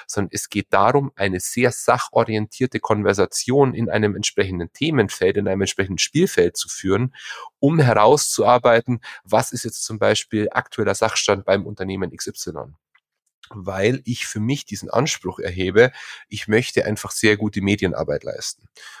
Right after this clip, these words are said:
Warum habe ich diesen Anspruch? Ich bin selber international akkreditierter Wirtschaftsjournalist.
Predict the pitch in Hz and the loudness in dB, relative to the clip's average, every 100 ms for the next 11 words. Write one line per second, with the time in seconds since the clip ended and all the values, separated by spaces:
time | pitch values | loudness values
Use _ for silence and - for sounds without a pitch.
0 | _ - 95 127 147 147 135 139 123 120 | _ 0 2 4 4 2 0 2 4 4
1 | 135 - 131 - - 104 101 110 113 110 | 4 2 0 0 -6 -2 4 6 6 2
2 | 113 107 104 - 98 98 98 - 98 107 | 0 -2 -2 -2 0 0 0 -4 -4 -2
3 | 107 98 92 90 131 151 - - 127 123 | 2 6 6 4 0 0 0 0 2 2
4 | 127 - - | 0 -4 -12